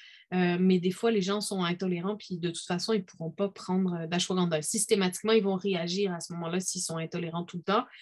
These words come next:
avec des signes d'intolérance alimentaire, soit, euh, des selles plus molles, des ballonnements, euh, de la diarrhée, euh, de l'inflammation dans la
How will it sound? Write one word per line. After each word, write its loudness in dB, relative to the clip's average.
avec 2
des 2
signes 2
d'intolérance 0
alimentaire, 0
soit, 0
euh, 0
des 4
selles 2
plus -4
molles, 6
des 4
ballonnements, 0
euh, -2
de -12
la -8
diarrhée, 0
euh, 2
de -8
l'inflammation 0
dans 0
la -2